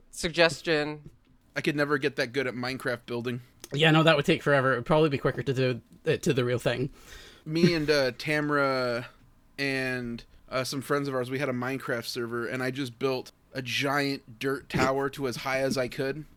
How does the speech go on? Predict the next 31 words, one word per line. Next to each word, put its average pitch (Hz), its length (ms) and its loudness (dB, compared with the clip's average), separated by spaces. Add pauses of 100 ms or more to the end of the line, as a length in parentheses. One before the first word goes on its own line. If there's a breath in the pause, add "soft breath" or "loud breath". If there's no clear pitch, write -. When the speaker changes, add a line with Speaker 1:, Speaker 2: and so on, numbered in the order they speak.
(260)
Speaker 2:
and 135 120 -2
it 131 80 -6
was 127 100 -6
just 123 100 -8
like 113 120 -8
a 120 40 -6
death 127 300 -2
trap, 151 360 2
like, 123 120 -4
trying 143 220 -6
to 123 60 -4
get 127 180 -4
up 123 200 -4
and 123 100 -4
down 127 260 -2
that 143 160 -6
thing. 156 280 -8 (440 soft breath)
Eventually, 143 340 0
I 123 40 -2
put, 131 180 -6
like, 117 140 -6
some 123 160 -4
waterfalls, 160 800 0 (380 soft breath)
and 123 80 -10
then, 135 340 -2 (120)
uh, 123 360 0 (600)
then 147 500 2 (240)
I 147 140 0
kinda, 160 300 0
like, 135 240 0
s-, - 320 -6